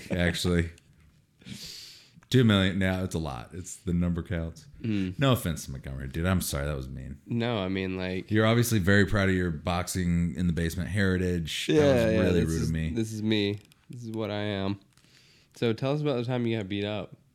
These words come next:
Speaker 2: Okay, I will.
Speaker 1: <laughs> Okay.
Speaker 2: Well,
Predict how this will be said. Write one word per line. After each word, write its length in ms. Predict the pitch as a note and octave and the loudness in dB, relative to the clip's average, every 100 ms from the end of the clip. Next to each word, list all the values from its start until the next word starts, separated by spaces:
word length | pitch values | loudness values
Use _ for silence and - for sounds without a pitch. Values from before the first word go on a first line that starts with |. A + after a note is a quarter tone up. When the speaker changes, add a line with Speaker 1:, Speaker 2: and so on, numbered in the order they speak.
| _ _ - | _ _ -6
Speaker 2:
Okay, 300 | G2+ F2+ D#2+ | -4 -2 -4
I 120 | B1 | -6
will. 160 | A1 A1 - | -10 -12 -16
Speaker 1:
<laughs> 40 | - - - - - - | -18 -20 -20 -20 -20 -8
Okay. 480 | E3 D3+ B2 G#2 - - _ _ | -2 -2 -2 -6 -8 -16 _ _
Speaker 2:
Well, 320 | C3 C3 A#2+ | -2 2 0